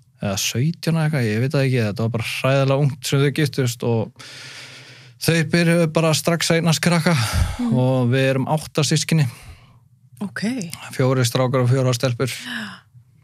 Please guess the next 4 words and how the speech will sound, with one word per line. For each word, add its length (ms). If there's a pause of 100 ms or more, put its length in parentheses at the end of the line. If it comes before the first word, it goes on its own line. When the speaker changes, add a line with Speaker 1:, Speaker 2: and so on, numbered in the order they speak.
(280)
Speaker 1:
Og 640 (640)
ég, 460
við 320
erum 380